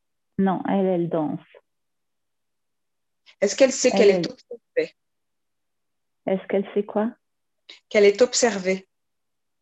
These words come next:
Speaker 1: Ah oui, oui, oui, elle est en représentation, là.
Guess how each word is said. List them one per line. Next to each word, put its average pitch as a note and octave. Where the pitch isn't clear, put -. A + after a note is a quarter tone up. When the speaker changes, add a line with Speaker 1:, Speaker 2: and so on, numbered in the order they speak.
Speaker 1:
Ah F#3
oui, A3
oui, A3
oui, A#3+
elle F#3+
est F3+
en F3
représentation, F3+
là. -